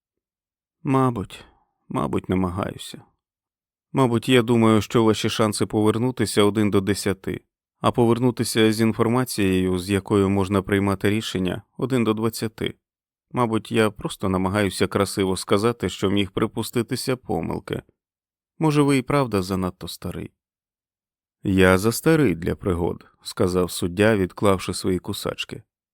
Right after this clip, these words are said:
Але маю надію, не застарий для того, щоб діяти так, як вважаю правильним. Ось тут є стара жінка, яка кудись пішла, може, на жалюгідну смерть, бо відчувала, що так діяти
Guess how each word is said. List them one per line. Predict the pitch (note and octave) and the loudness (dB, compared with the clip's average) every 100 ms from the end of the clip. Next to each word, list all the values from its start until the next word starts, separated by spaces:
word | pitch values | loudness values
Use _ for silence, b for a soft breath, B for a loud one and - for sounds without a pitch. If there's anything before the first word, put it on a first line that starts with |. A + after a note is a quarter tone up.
| _ _ _ _ - | _ _ _ _ -2
Але | D3 C3 | 2 4
маю | A#2 A2+ G#2+ | 6 6 6
надію, | G#2 G#2 A#2 A2+ G#2 | 4 2 4 4 4
не | G#2+ | 2
застарий | G2+ G#2 - G#2+ G#2+ | 0 -2 -2 0 0
для | G2 G2 F#2+ | 0 0 0
того, | A2+ G2 G2 | 0 2 0
щоб | - G#2+ G2 | 0 0 0
діяти | F#2 G2 G2 F#2 G2 | 0 0 0 0 -4
так, | - B2 A#2+ - | -2 -4 -4 -6
як | G2+ G2 - | -6 -6 -6
вважаю | G#2+ A2 G#2+ A2 A2 | -2 -2 -2 -4 -4
правильним. | - A2 E2+ - E2 - - _ _ _ _ _ _ _ | -6 -4 -4 -6 -8 -12 -16 _ _ _ _ _ _ _
Ось | B2+ B2+ - | -4 -4 -2
тут | D#3+ D3 | -2 -2
є | B2+ C3 | 0 0
стара | - B2 A#2+ A#2 | 2 4 6 4
жінка, | A2+ D3 F#2+ F#2 | 2 0 0 0
яка | F#2 F2+ G#2 | 0 0 0
кудись | F#2+ G#2+ G2 F#2+ - | 0 -2 0 -2 -4
пішла, | A2 - G2 E2+ - _ _ _ | -6 -4 -4 -4 -6 _ _ _
може, | C#3 C3+ A#2 A#2 A2 | -2 -2 2 4 4
на | A2+ G#2+ | 2 0
жалюгідну | A2+ A#2 A2 G#2+ G#2+ | -2 -2 -4 -4 -4
смерть, | - G#2+ F2 - - _ _ _ - | -4 -2 -2 -2 -16 _ _ _ -4
бо | G#2+ G#2 | 2 2
відчувала, | G2 - G#2 G2+ B2 G2+ F2+ | 2 -2 -2 2 2 0 -2
що | - F#2+ | -4 -6
так | - A#2 G2 | -2 -4 -4
діяти | F2 E2 E2 - | -6 -8 -8 -12